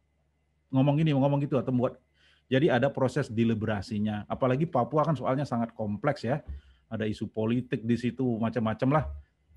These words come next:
Eh, jadi perlu membuat satu sikap yang jelas, tapi dengan proses deliberasi yang bagus,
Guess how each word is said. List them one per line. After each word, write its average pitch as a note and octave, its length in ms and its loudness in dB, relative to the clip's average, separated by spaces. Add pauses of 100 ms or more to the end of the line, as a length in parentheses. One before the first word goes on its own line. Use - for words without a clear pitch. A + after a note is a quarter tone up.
(300)
Eh, G#2+ 320 0
jadi A#2 240 0
perlu D3+ 720 4 (560)
membuat C3+ 640 4 (1200)
satu C3+ 320 -2
sikap C3 400 0
yang A#2+ 160 4
jelas, G#2+ 560 -2
tapi C3+ 240 0
dengan C3+ 320 2
proses B2+ 480 -2
deliberasi A#2 880 2
yang G#2 160 0
bagus, F2+ 480 -12